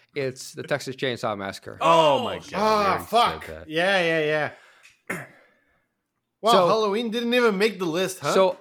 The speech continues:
Speaker 4: What a
Speaker 1: um,
Speaker 4: shit list.
Speaker 1: this, this list is forty-five long, and just
Speaker 4: Uh, it do-,
Speaker 1: not that we're
Speaker 4: doesn't
Speaker 1: gonna go
Speaker 4: matter.
Speaker 1: through all the forty-five, but, you know, it, I think it bears to mention a couple of the, the honorable mentions. You know, well, the, the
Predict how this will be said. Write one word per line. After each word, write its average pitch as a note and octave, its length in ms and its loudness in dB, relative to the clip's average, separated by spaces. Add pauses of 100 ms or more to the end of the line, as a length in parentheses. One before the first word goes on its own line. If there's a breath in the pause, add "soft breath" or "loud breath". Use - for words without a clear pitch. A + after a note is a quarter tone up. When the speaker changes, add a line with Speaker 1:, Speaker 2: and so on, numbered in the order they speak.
Speaker 4:
What D#3+ 120 4
a D#3 140 8
Speaker 1:
um, C#3+ 60 0
Speaker 4:
shit - 360 -6
list. D3+ 240 0
Speaker 1:
this, E3+ 180 -4
this E3+ 240 -6
list F#3 220 -4
is D#3 100 -4
forty-five C3 640 0
long, G#2+ 400 -6
and A#2 340 -8
just - 360 -10
Speaker 4:
Uh, - 100 -16 (140)
it B2+ 160 -20
do-, D3 80 -16
Speaker 1:
not G3 160 4
that A#3+ 60 -2
we're G3 80 2
Speaker 4:
doesn't F3+ 80 2
Speaker 1:
gonna D#3 40 0
go D3+ 80 2
Speaker 4:
matter. C#3+ 100 0
Speaker 1:
through - 120 -6
all B2 160 0
the A#2 80 -6
forty-five, A#2 640 -2
but, B2 240 -6
you B2+ 100 -8
know, G2+ 240 -6
it, C3 160 -10
I B2+ 60 -6
think C#3+ 160 -6
it C3 100 -10
bears A#2+ 340 -4
to A2+ 100 -8
mention G#2+ 580 -8 (320 soft breath)
a - 60 -16
couple A#2+ 300 -2
of G#2 120 -6
the, G2 260 -10
the G2 140 -8
honorable G2 240 -6
mentions. G2 480 -14
You G#2 60 -14
know, F2+ 100 -12
well, G2+ 160 -10
the, F#2+ 180 -12
the F#2+ 260 -14